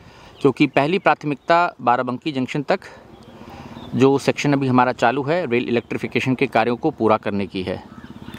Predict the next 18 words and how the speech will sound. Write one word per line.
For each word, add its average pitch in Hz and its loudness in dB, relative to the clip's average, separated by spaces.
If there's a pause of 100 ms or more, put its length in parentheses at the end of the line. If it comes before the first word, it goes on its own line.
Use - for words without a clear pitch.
(500)
तो 120 4
एक 143 2 (880)
अपडेट 110 2
आपको 131 2
रसौली 127 0
station 135 -2
से 180 0 (840)
बाराबंकी 147 2
अयोध्या 123 2 (260)
दोहरीकरण 147 2
और 135 0 (120)
rail 120 -2
विद्युतीकरण 113 -2
पर 160 0 (2500)
ताज़ा 113 4
स्थिति 135 -4
क्या 135 0
है 160 0